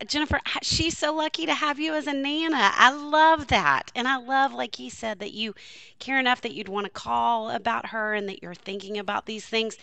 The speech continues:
That does immense good in her life, that you believe in her that much and that you wanna encourage her. So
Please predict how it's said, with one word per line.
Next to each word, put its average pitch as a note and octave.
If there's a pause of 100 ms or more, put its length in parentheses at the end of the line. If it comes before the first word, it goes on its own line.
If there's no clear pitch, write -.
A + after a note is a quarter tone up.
(360)
That A3 (120)
does F3+ (100)
immense F3+
good D3+
in D3+
her D3+
life, C3+ (340)
that F#3+
you F#3+
believe E3+
in G3+
her G3+
that G3
much F#3+
and F3
that E3
you E3+
wanna D#3+
encourage D#3+
her. B2
So E3